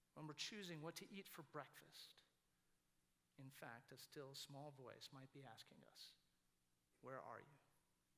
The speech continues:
When we're deciding what to do with our lives, "Where are you? What can you give to the world that no one else can?"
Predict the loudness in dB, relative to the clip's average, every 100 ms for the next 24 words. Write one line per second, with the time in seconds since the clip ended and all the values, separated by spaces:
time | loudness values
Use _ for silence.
0 | -20 -20 -20 -20 -20 -20 -20 -20 -20 -20
1 | -20 -20 -20 -20 -18 0 4 4 4 4
2 | 8 8 6 -2 0 0 4 4 6 6
3 | 6 4 2 -4 -8 -12 -18 -20 -20 -20
4 | -20 -20 -20 -20 -20 -20 -20 -20 -20 -4
5 | 2 4 4 2 -4 -14 -20 -20 -20 -20
6 | -20 -20 -20 -20 -12 2 2 6 4 4
7 | 2 2 4 4 2 0 0 0 0 0
8 | 8 8 10 2 4 2 0 -2 -4 -6